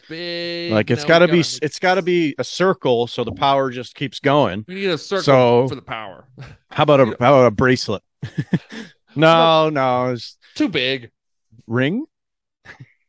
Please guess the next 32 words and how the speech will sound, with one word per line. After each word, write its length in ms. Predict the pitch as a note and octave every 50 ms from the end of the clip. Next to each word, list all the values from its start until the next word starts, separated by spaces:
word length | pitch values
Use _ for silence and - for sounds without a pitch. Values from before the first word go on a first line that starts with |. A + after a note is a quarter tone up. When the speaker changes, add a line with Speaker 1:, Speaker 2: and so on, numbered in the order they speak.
| _ A#2
Speaker 1:
Ring. 360 | B2+ B2+ C3+ - - _ _ _ _ _ _ _ _ _ _ _ _ _ _ _ _ _ _ _ _ _ _ _ _ -
Speaker 2:
Wouldn't 100 | C#3 C#3
that 120 | D#3 E3+ F#3+
be 60 | E3
funny 380 | - - - A2+ A2+ A#2 A#2+ A#2
if, 180 | A2 - _ -
like, 360 | A#2 G2+ G2 F2 - - _
in 160 | - A#2 A2
the 80 | A2+ A2+
show 540 | G2+ - - B2 A2 G2+ G#2 G#2+ G#2+ G#2 - _ _ _ _ _ _ _ _ _
they 180 | - A2 G#2 -
end 240 | - A2 G#2 G#2 -
up 100 | G2+ -
making 400 | F#2+ G2 G2+ G2+ - - G#2+ G2+
a 60 | F#2+
bracelet 560 | F2+ - - F#2+ F#2+ F#2+ - - B2 A#2+ A2 G#2+ - _ _ _ _ _ _ _ _ _ _ _ _ _ _ _ _ -
and, 160 | G#2+ G#2 G#2
like, 180 | G#2 G2+ - -
they 140 | A#2+ A2+ G2+
went 220 | G#2+ A2 A#2+ -
and 100 | A2+ G#2
changed 480 | - - - A#2 A2 G#2+ A2 G#2+ - - - _ _
all 580 | - G2 G#2 G#2+ A2 A2 A2 A2 A2+ A#2 A#2 - -
of 320 | A#2 G#2+ G#2 G2 G2+ G2
the, 180 | G#2 G2+ G2 F#2+
um, 440 | F#2 F#2 F#2 F#2 F#2 F#2 F#2+ F2+ _ _ _ _ _ _ _ _ _ _ _ - - _ _ _ _ _ _ _ _ -
the 120 | A#2+ A2
Lord 220 | G#2+ G#2+ G#2+ A2
of 40 | A2
the 60 | G#2+
Rings 220 | G#2 G#2 G#2+ G#2+ -
canon 520 | - - A#2 G#2 G2+ G#2 G#2+ A2 A2+ G#2+